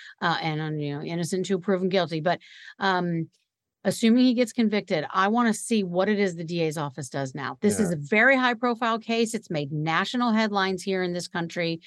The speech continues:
Speaker 1: Um, and I, I hope that justice can be done for these three young women.
Speaker 2: Right.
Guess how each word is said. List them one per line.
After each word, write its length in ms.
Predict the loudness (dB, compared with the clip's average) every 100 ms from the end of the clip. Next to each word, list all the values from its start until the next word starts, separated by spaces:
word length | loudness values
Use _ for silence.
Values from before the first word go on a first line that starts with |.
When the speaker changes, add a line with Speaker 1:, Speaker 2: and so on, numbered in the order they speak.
| -18 -20 -16 -4
Speaker 1:
Um, 540 | 0 2 0 0 -4 -6 _ _ _ -4
and 440 | 0 2 0 -2 -2
I, 320 | -2 0 -2
I 20 |
hope 360 | 0 2 2 0
that 120 | 0
justice 560 | 0 -2 -2 -4 -4
can 160 | -4 -2
be 140 | -2
done 240 | -2 -4 -4
for 120 | -6
these 200 | -6 -8
three 480 | -8 -4 -2 -2 -4
young 220 | -6 -4
women. 220 | -4 -4 -4
Speaker 2:
Right. 180 | -6